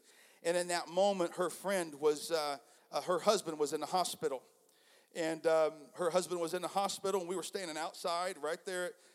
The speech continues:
in Plainfield Shops. And, and we began to talk about, I said, "Well, we can pray for your husband."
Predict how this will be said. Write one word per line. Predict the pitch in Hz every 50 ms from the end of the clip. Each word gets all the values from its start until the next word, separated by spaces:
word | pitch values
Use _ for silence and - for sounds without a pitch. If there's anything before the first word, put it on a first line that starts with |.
| _ -
in | 160 160
Plainfield | - - 185 185 185 180 - - 180 170 -
Shops. | - - 175 156 156 151 - - -
And, | 151 131 123 - _ _ _ _ _ _ _ _ _ _ _ _ _ _ -
and | 190 185
we | 185 180
began | 190 185 196 196 190
to |
talk | 180 - 196 196 180 -
about, | 214 180 175 170 165 170
I | 175
said, | 170 - 226 202 214
"Well, | 277 262 - - - - - _ -
we | - 269
can | - - 202
pray | - - 214 208 196
for | - - 175
your | 170 165 -
husband." | - - 151 147 - - 147 131